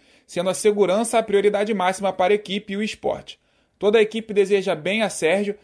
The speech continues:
e espera recebê-lo ao cockpit do R P vinte em breve.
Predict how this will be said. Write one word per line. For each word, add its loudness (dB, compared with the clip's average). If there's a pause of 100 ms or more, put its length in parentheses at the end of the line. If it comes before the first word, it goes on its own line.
(120)
e -6
espera 2
recebê-lo 0
ao 2
cockpit -4
do -2
R 0
P -2
vinte -10
em -4
breve. 0